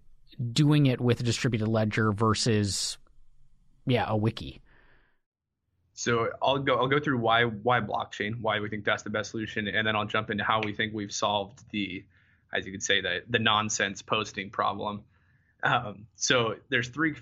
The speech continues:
Speaker 2: key features of blockchains. They're, they're permanent, they're distributed, and they're immutable, so they can't be changed. Um, and those kind of tie up perfectly with the three necessary features in public notices, that they're, they're permanently stored, so that if you want to go back, you can see what your government was doing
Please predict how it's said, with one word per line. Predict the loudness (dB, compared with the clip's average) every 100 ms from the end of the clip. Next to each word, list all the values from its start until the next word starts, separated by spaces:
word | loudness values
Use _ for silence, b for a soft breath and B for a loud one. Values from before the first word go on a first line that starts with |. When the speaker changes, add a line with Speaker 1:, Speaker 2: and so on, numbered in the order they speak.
| -2
Speaker 2:
key | -2
features | 2 0 -2
of | -8
blockchains. | -4 -4 -4 -8 -8 -6
They're, | -6 -6
they're | -4 -4
permanent, | 2 2 4 2 0 -12 -12
they're | -10
distributed, | -8 -6 -2 0 2 2 0 -4
and | -4 -2
they're | -4
immutable, | -4 -6 -6 -6 -6 -8
so | -8
they | -4
can't | 0 -2
be | -4
changed. | -6 -6 -6 -16 _ _ _ _ _ 0
Um, | 2 2 -4 -12 _ -18 -8 -2
and | 2
those | 2 2
kind | -2 -2
of | -4
tie | 0 0 0
up | -4
perfectly | -4 -4 -2 -4 -2
with | -4
the | -6
three | -6 -2 0
necessary | 0 -4 -4 -2 -2
features | -2 -4 -6 -8
in |
public | -4 -2 -2 -6
notices, | -6 -6 -10 -12 -6
that | -6 -4
they're, | -4 -6 _ _ _ _ -6
they're | -4
permanently | 0 2 2 2
stored, | -2 0 0 -2 -2
so | 0
that | 0
if | 0
you | 0
want | 0
to | 0
go | 0 0
back, | 2 0 -2
you | -6
can | -4
see | -2 -2
what | 0 -2 -2
your | -4
government | -4 -4 -4 -6
was | -8 -6
doing | -4 -4 -6